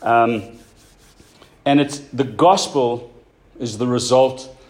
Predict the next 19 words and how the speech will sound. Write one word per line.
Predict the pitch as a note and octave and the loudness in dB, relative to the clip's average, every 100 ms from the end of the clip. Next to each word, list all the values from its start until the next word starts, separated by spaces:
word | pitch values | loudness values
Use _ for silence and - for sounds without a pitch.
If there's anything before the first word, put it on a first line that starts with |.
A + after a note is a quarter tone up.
| _ A2 | _ -8
of | G#2+ | -2
the | A2+ | 0
love | G#2 G#2 | 2 0
of | A2 | -2
God. | - E2+ D#2+ - - _ _ _ _ _ _ _ _ _ _ _ _ _ _ _ _ _ _ _ _ - | -2 -4 -4 -12 -20 _ _ _ _ _ _ _ _ _ _ _ _ _ _ _ _ _ _ _ _ -8
And | A2 | -4
we're | B2 | 0
gonna | C3 C3 | 2 2
look | D#3+ | 2
at | B2+ | 0
what | A2 B2 - | 0 -2 0
that | B2+ A#2+ | -2 0
looks | C#3+ - D3 | -2 -2 0
like | C3+ C3+ | 0 0
into | B2 B2+ | -4 -6
the | A#2+ | -8
future | C3+ C3 B2 | -8 -4 -6
as | A2 | -6
we, | A#2 A#2+ A#2+ | -10 -10 -12